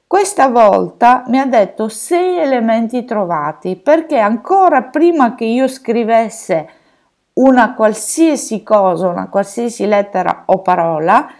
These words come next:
lei già mi suggerisce i miei ultimi contatti, quindi le persone con cui, eh, sono stata in contatto negli ultimi ore, nelle ultime ventiquattro ore,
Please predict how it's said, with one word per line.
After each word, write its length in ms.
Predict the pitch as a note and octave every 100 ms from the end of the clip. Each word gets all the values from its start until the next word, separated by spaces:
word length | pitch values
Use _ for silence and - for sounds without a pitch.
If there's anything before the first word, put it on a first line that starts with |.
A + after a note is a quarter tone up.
| _ _ _
lei 500 | - D4 E4 C4+ G#3+
già 340 | A3+ D#4+ C#4+ A3+
mi 180 | A3+ B3
suggerisce 840 | B3+ A3+ C4+ C4 B3 G#3+ - F#3+
i 140 | F3+
miei 220 | G#3+ B3
ultimi 540 | B3 E4 E4 B3+ G#3+ A3
contatti, 1000 | G#3 G#3 G#3 F#3 D#3 - _ G3 A3 A3+
quindi 280 | G3+ F#3 F3
le 160 | E3+
persone 520 | E3+ F3 A3+ G#3+ G3
con 280 | - F#3 F3
cui, 420 | - G#3+ E3+ - -
eh, 140 | D#3+
sono 220 | - E3
stata 320 | E3 F#3 F#3+
in 80 | F3+
contatto 840 | F3 F3 F3 F#3+ E3+ - - D#3 -
negli 380 | E3 E3+ E3 F#3
ultimi 680 | A#3 A#3 F3+ F3 E3+ E3+ _
ore, 600 | D#3 D3 C#3+ D#3 G3 -
nelle 240 | E3 E3+ F3
ultime 280 | F3+ E3
ventiquattro 600 | D#3+ D3+ _ D3 C#3+ D3+ C#3+
ore, 420 | C#3+ D#3+ G#3+